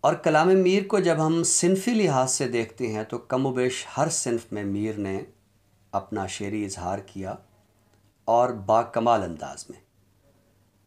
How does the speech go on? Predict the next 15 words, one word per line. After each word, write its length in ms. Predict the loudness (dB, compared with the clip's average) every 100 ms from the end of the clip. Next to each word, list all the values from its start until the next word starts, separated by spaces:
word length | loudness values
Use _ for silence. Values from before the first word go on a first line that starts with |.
| _ 0
वो 380 | 4 4 2 0
गज़ल 320 | 0 2 0
के 140 | 0
बाकमाल 520 | 2 2 0 0 0 -2
शायर 380 | -2 -2 -2
हैं, 300 | -4 -8 -12 _ _ _ _ _ _ _ -2
उनकी 580 | 0 0 0 0 0 -4 -4
मसनवियात 880 | -2 -2 -2 -2 2 4 4 2 -14 _ _ -2
तारीख़ 400 | 0 0 -2 -4
अदब 240 | -4 -4
में 300 | -4 -6 -8
एक 260 | -8 -10 -8
एतबार 480 | -12 -8 -2 -2 -2
रखती 400 | -8 -12 -12
हैं। 120 | -10